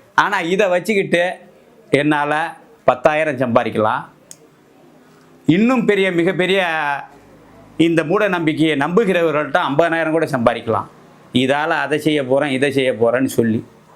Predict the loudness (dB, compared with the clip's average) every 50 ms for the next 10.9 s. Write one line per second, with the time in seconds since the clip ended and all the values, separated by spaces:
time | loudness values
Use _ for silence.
0 | -20 -6 -4 -2 -2 0 -2 -2 -2 -4 -4 -8 -10 -16 -20 -6 -2 0 0 2
1 | 2 2 0 2 0 0 0 2 0 0 0 0 -2 0 0 -2 0 0 2 0
2 | 0 -2 -4 -10 -20 -20 _ -20 -20 _ _ _ _ -8 -2 -2 0 0 0 0
3 | 0 0 2 2 0 0 0 0 0 0 0 0 -2 -2 -2 -2 -4 -2 -2 -2
4 | -2 -2 -2 -2 0 0 0 0 0 0 0 0 0 0 2 2 0 0 0 -2
5 | -4 -4 -8 -16 _ -20 _ _ _ -2 0 2 2 0 0 -4 -4 -6 -8 -6
6 | -6 -4 -4 -2 -2 -2 0 0 0 0 2 2 2 2 0 0 0 0 0 0
7 | 0 -2 -2 -2 -2 -2 -2 -2 -2 -2 -2 -2 -2 -2 -4 -8 -4 -4 -2 0
8 | 0 0 0 -2 -2 -4 -2 0 0 0 2 0 0 0 0 -2 -4 -6 -6 -8
9 | -2 0 0 0 0 0 -2 0 0 -2 -2 -2 -4 -4 -2 -2 0 0 0 0
10 | 0 0 0 2 0 0 0 0 -2 -2 -2 -2 -2 -2 -2 -2 -6